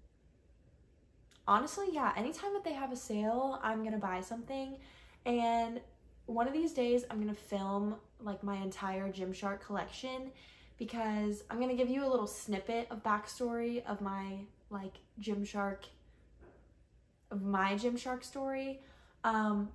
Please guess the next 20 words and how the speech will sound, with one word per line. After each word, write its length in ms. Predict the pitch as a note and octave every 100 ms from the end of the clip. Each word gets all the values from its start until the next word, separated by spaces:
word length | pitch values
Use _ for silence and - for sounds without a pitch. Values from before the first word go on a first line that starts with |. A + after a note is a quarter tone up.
| -
I 640 | G#3+ A3+ A#3+ B3+ C4 C#4+ - - _ A4
was 540 | A3 G#3 G#3 G3+ - - - - -
twelve 280 | A#3+ A3
or 80 | D#4+
thirteen, 680 | E4 B3+ B3 G#3+ F#3+ F#3+ G#3+ - - - - _ _ -
and 120 | A3
I 60 | G#3
was 140 | G#3
living 200 | G3+ G3+
with 140 | A3+ A3+
my 100 | A#3+
dad 240 | G#3+ G3
at 100 | G3
the 60 | G3+
time, 520 | G#3 F#3+ F#3+ G3 G#3 -
and 100 | G#3
I 60 | G3+
remember 560 | G3+ G3+ G3+ G3+ A#3+
specifically 680 | B3 A#3 G#3 G3+ A3 C#4 C#4
watching 720 | B3 G#3 G3 - G3 F#3+ F#3+